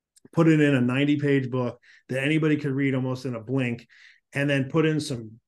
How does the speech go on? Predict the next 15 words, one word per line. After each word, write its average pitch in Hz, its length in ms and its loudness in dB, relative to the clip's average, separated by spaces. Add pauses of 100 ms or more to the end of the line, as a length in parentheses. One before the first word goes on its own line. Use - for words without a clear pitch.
(140)
charts 170 560 -4 (220)
and 131 200 -2
include 143 540 4
resources 135 800 0
that 123 180 -6
provided, 123 640 -2
"Here's 156 280 2
what 156 140 4
it 143 100 2
is, 160 400 2 (380)
here's 135 300 -4
why 135 180 -4
it's 127 140 -8
a - 20 -10
problem, 143 640 -2